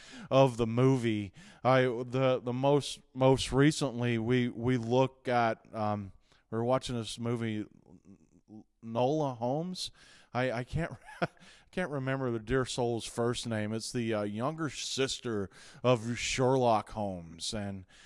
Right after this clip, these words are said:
uh, just because of the historical writing time period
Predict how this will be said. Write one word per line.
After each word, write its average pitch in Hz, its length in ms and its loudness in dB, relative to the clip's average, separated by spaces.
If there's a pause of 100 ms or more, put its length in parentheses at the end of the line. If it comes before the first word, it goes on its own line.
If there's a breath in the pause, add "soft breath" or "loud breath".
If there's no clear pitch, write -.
(280 loud breath)
uh, 123 240 2
just 120 320 -4
because 151 460 0
of 131 160 -2
the 120 160 0
historical 156 1000 2
writing 117 720 0
time 208 680 0
period 104 680 2